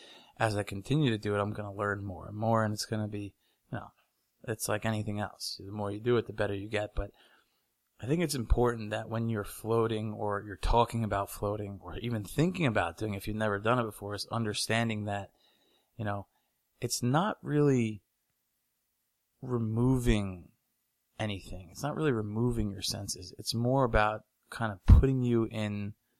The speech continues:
a place where you can really pay attention to all of your,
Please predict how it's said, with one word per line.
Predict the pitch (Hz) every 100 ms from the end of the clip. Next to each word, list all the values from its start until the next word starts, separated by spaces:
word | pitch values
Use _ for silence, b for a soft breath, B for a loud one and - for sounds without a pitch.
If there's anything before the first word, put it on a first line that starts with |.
| _ _ -
a | 107
place | - 117 104 104 -
where | 101
you | 101
can | - 104
really | 101 107 107 104
pay | - 104
attention | 101 - 107 104 - 95 87 87 _ _ _ _ -
to | 107 101 95 - _ _ _ _
all | - 107 107 101
of |
your, | 101 -